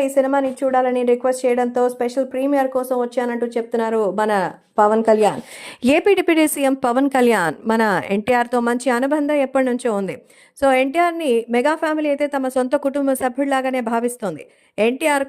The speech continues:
కూడా అంతే ప్రేమని మెగా ఫ్యామిలీకి ఇస్తూ ఉంటారు. So, తాజాగా దేవర సినిమాలో అయితే ఎంతో అద్భుతమైన పర్ఫార్మెన్స్ ఇచ్చి ప్రత్యేకంగా మన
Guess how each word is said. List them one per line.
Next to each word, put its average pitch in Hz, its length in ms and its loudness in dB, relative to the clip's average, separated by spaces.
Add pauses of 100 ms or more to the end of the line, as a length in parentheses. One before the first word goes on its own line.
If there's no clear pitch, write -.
కూడా 277 140 0 (200)
అంతే 269 220 -4 (100)
ప్రేమని 285 300 -2 (100)
మెగా 262 180 -4 (100)
ఫ్యామిలీకి 247 400 -6
ఇస్తూ 226 220 -10
ఉంటారు. 196 240 -8 (400)
So, 320 60 2 (120)
తాజాగా 359 360 -2 (100)
దేవర 320 240 -2 (100)
సినిమాలో 294 440 -4
అయితే 269 260 -2
ఎంతో 269 200 -4 (100)
అద్భుతమైన 285 520 -4
పర్ఫార్మెన్స్ 262 520 -2
ఇచ్చి 240 200 -4 (440)
ప్రత్యేకంగా 330 600 0 (160)
మన 269 120 0